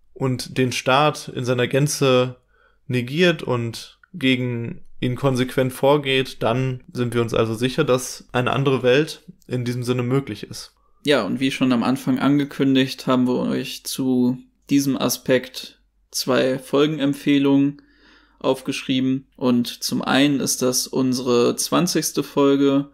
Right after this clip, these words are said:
Speaker 2: zu Imperialismus, warum wir von Imperialismus sprechen.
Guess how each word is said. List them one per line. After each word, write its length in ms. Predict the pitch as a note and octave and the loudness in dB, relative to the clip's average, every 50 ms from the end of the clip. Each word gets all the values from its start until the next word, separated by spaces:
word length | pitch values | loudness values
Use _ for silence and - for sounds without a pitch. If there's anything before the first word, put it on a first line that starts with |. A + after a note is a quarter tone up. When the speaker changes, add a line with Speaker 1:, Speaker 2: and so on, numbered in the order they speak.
| _ _ _ _ | _ _ _ _
Speaker 2:
zu 720 | - - - C3+ C3 B2+ B2+ B2 A#2+ A#2+ A#2+ B2 A#2+ - - | -6 -4 -2 0 0 2 2 2 2 2 0 0 -2 -2 -2
Imperialismus, 1120 | - - B2 - - B2+ B2+ B2+ C3+ E3 E3+ - - D3 C#3+ C#3 C#3 - - - - - _ _ | -4 -4 -4 -2 0 0 2 2 2 0 0 0 0 2 2 2 2 0 -2 -6 -6 -10 _ _
warum 380 | - B2 A#2 C3 C3 C#3+ C#3+ C3+ | -4 -2 0 2 2 2 2 2
wir 360 | C3+ C3 B2+ B2+ C3 C3+ C3+ | 2 2 4 4 2 0 -2
von 200 | - - C3+ B2+ | -4 -6 -4 -2
Imperialismus 680 | C3 C3+ B2+ - - C3+ C3+ D3+ F3+ - - D#3 D3 C#3+ | -2 -4 -4 0 0 2 2 2 0 0 -2 -2 -2 -2
sprechen. 680 | - - - D3 C#3 C#3+ - C#3+ C3+ C3 C3+ C#3 - | -4 -2 0 0 0 2 2 0 0 0 0 -2 -6